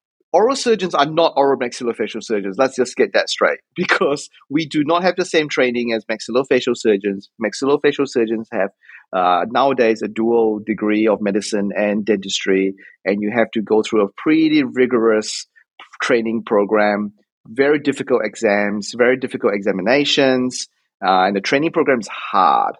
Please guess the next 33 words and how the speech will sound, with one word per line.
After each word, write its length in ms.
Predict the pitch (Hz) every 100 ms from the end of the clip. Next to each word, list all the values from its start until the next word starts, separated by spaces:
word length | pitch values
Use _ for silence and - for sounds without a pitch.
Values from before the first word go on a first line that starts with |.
| _ _
You 100 | 95
know, 160 | 95 95
the 80 | 101
training 240 | 117 135
program 200 | 147 143
is 80 | 135
difficult, 440 | 135 - 113 104 - - - - _
um, 400 | 101 95 95 98 -
and 160 | 120
you 100 | 123
have 160 | 147 151
to 80 | 170
learn 640 | 143 151 170 180 175 175 _ _ _ _ _ -
oral 260 | 180 196
surgery 600 | 196 190 165 147 156 285 _ _ -
as 180 | 143 160
well 440 | 170 156 214 330 _ _ _
as 440 | 165 180 196 202 -
ma-, 100 | 156 - -
as 220 | 175 180
well 300 | 165 214 180
as 280 | 185 180 147
maxillofacial 680 | 143 131 147 127 127 120 113
surgery. 400 | - 104 90 87
So 200 | - 117
maxillofacial 600 | 117 120 160 151 147 139
surgery 300 | - 127 120
is 100 | 110
obviously 440 | 131 120 120 - 113
things 260 | 113 110
like 120 | 98 -
orthodontic 500 | 107 101 110 139 -
surgery, 800 | - 139 127 - 131 127 127 127